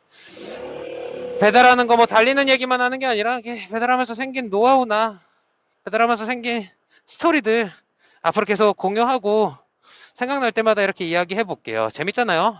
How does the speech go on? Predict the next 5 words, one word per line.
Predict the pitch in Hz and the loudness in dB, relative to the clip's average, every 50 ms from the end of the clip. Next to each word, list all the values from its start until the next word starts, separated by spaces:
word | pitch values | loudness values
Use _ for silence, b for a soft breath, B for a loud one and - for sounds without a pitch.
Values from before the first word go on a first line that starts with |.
| - | -12
어, | - 143 139 135 123 _ _ _ | -10 -8 -8 -8 -10 _ _ _
심심하지 | _ - - - - - - - - - 247 233 247 254 254 247 220 220 | _ -20 -20 -18 -18 -18 -16 -12 -4 0 0 2 4 4 4 4 4 2
않게. | 208 190 - 190 196 214 214 180 180 180 | 0 0 0 0 0 0 -2 -6 -12 -12
특히나 | - 240 196 254 254 233 214 185 180 - _ _ _ _ b b b b b b b b b b b b _ - - | -10 -6 -4 0 2 2 2 0 -2 -10 _ _ _ _ b b b b b b b b b b b b _ 0 0
요즘에, | 202 214 269 277 269 247 | 2 2 4 2 2 2